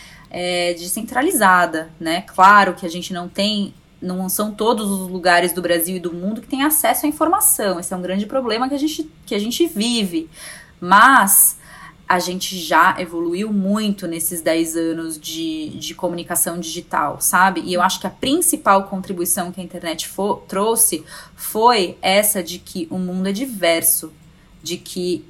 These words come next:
pessoas são diferentes, de que existe o alto, o baixo, o gordo, o magro, o branco, o preto,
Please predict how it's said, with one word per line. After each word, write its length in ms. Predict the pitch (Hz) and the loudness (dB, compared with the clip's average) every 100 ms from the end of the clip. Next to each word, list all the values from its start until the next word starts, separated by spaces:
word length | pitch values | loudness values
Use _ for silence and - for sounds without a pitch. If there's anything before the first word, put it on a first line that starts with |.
| - | -8
pessoas 320 | 156 - 170 | -6 -4 -6
são 120 | 190 | -4
diferentes, 960 | 185 185 254 285 202 170 - - - - - - - | -6 -4 -2 0 0 -4 -10 -4 -4 -4 -10 -20 -16
de 140 | - 180 | -10 -6
que 140 | 190 | -2
existe 880 | 175 170 170 175 165 - - 160 156 - - - | -2 -2 -4 -4 -4 -4 -4 -4 -6 -14 -20 -14
o 200 | - 175 | -6 0
alto, 720 | 165 160 175 202 214 254 240 208 | 6 8 8 4 0 -4 -4 -4
o 120 | - | -6
baixo, 640 | 156 151 160 170 185 - 196 | 0 4 6 4 2 -6 -6
o 140 | 180 | -8
gordo, 600 | 151 156 165 160 180 175 | -6 -4 -2 -2 -2 -4
o 100 | 196 | -4
magro, 540 | 165 156 156 165 180 | -4 0 0 0 -2
o 40 | 175 | -4
branco, 560 | 165 156 156 156 - | -4 -4 -4 -6 -8
o 40 | 175 | -8
preto, 720 | - 160 156 160 160 208 208 | -6 -2 0 -2 -4 -6 -6